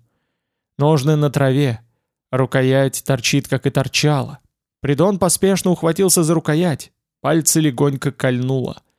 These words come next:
Он потащил на себя и со страхом ощутил, что тащит не одну рукоять,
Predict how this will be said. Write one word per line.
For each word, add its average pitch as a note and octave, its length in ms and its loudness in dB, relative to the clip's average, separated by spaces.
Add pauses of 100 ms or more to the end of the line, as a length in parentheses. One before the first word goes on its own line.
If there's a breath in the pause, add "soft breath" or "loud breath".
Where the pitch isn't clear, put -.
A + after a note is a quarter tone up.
(440)
Он C#3 160 0
потащил D3 500 2
на C#3 100 0
себя C#3+ 360 0
и C#3+ 40 2
со C#3 160 0
страхом C3+ 500 -2
ощутил, C#3 540 0
что C3+ 220 -4
тащит C#3 500 -2
не C#3+ 100 0
одну C#3 320 0
рукоять, C#3+ 600 -2